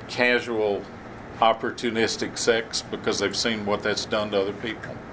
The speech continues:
They're not as likely to engage in abusing alcohol or drugs because they've seen what that does to folks.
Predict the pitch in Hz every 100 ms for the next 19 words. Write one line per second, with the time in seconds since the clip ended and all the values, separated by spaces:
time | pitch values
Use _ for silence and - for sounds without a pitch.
0 | - - - - - - - - - 113
1 | 110 117 123 110 104 110 117 - 123 101
2 | 113 107 98 104 104 104 98 92 92 113
3 | 147 135 113 104 101 98 104 95 101 95
4 | 92 95 92 98 - - - - - -
5 | - - - - - 123 - 107 110 101
6 | - 131 127 120 98 92 - - 110 113
7 | 113 92 110 117 101 - - - - 98
8 | - -